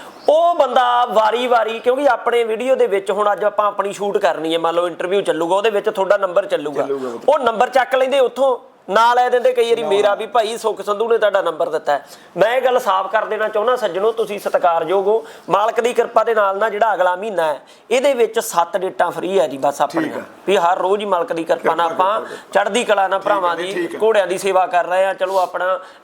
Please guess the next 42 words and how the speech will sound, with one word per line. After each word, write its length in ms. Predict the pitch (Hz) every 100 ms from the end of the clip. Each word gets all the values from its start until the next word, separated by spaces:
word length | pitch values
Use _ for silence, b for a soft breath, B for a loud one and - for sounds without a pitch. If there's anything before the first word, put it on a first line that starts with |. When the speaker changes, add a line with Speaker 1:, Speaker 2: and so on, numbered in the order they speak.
| 180
Speaker 1:
ਅ, 40 |
ਲੋਕ 300 | 185 190 180
ਭਰਾਵਾਂ 540 | 190 233 - 202 185 156
ਨੇ 120 | 165
ਸਤਿਕਾਰ 440 | - 170 175 175
Speaker 2:
ਇਹ 60 | 185
ਤਾਂ 80 | 170
Speaker 1:
ਦਿੱਤਾ 160 | 190
ਹੈ, 60 | 185
Speaker 2:
ਕਈ 60 |
Speaker 1:
ਆਪਣਾ 160 | 175 170
Speaker 2:
ਬੰਦੇ 160 | 202 208
Speaker 1:
ਕੰਮ 200 | 214 214
ਪਸੰਦ 340 | 202 202 185
ਕੀਤਾ 280 | 185 180 220
ਹੈ 60 |
ਤੇ 80 | 220
ਆਪਾਂ 280 | 247 220 208
ਨੂੰ 100 | 214
ਕੋਈ 180 | 220 220
ਇਹੋ 200 | 208 208
ਜਿਹੀ 160 | 233 240
ਲੋੜ 300 | 190 214 196
ਕਮੀ 300 | 175 190 208
ਨਹੀਂ। 140 | 170 123
Speaker 2:
ਪੁੱਤਰਾ, 400 | 123 - 143 151
ਕਈ 300 | 151 143 143
ਬੰਦੇ 300 | 135 120 117
ਨਾ 120 | 143
ਜਦ 140 | 143
ਤੁਸੀਂ 180 | 110 131
ਵੱਧਦੇ 380 | 113 123 156 143
ਹੋ, 160 | 110 - -
Speaker 1:
ਜੀ। 300 | 135 156 131 107 127
Speaker 2:
ਡਿੱਗੇ 260 | 156 180
ਪਏ 160 | 180 185
ਦੀ 100 | 185
ਕੋਈ 160 | 180 175
ਲੱਤ 220 | 165 165
ਨਹੀਂ 120 | 147
ਖਿੱਚਦਾ। 280 | 123 - 95 - -
Speaker 1:
ਜੀ। 320 | 143 160 135